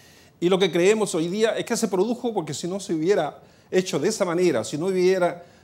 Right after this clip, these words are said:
eh, cu-, esculpi-, esculpido tantos moai y trabajado en los monumentos religiosos, no habrían tenido cosa que hacer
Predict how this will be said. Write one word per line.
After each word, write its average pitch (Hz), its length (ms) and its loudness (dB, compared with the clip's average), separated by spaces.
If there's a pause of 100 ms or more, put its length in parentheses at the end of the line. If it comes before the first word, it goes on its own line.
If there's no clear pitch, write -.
(140)
eh, 147 280 -6
cu-, 214 140 2
esculpi-, 180 500 -2
esculpido 175 800 -2
tantos 202 360 -2
moai 160 560 2
y - 20 -6
trabajado 151 560 0
en 151 80 -4
los - 320 -6 (100)
monumentos 156 540 -4
religiosos, 202 800 -2 (1800)
no 160 140 -4
habrían 160 320 -2
tenido 151 280 -4
cosa 143 240 -8
que 127 80 -8
hacer 156 400 -6